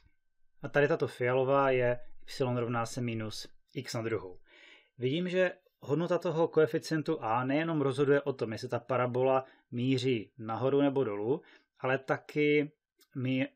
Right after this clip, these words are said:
ovlivňuje rozšíření té paraboly. Čím vyšší to áčko tady máme, tak tím ta parabola je užší.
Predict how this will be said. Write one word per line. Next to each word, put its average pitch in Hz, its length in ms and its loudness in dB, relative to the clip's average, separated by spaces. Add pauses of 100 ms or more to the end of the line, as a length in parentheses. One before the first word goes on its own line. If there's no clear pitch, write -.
(100)
ovlivňuje 127 720 0 (680)
rozšíření 139 640 -2
té 107 140 -4
paraboly. 98 480 -6 (640)
Čím 175 240 -2
vyšší 175 540 -6 (120)
to - 240 -4
áčko 135 320 0
tady 151 180 0
máme, 113 520 0 (280)
tak 117 140 -6 (200)
tím 170 460 -4 (160)
ta 127 100 -8
parabola 143 460 4
je 151 120 6
užší. 113 520 -8